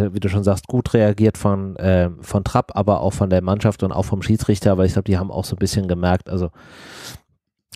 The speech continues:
zumindestens hatte ich so das Gefühl, dass jetzt ein potenzieller Spielabbruch nicht dazu führt, dass jetzt hier, äh, weniger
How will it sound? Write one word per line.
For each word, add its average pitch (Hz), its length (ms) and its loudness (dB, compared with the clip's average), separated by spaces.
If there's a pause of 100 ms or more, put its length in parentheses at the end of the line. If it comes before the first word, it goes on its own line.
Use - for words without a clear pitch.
(120)
zumindestens 104 540 0
hatte 101 140 2
ich 98 60 0
so - 80 2
das 92 180 -2
Gefühl, 101 580 2 (320)
dass 101 340 0 (300)
jetzt 110 220 0
ein 104 120 0
potenzieller 101 580 2
Spielabbruch - 680 -2
nicht 139 280 -2
dazu 123 300 2
führt, - 500 -2
dass 113 240 0
jetzt - 280 0
hier, 110 520 2
äh, 104 320 2 (800)
weniger 101 960 2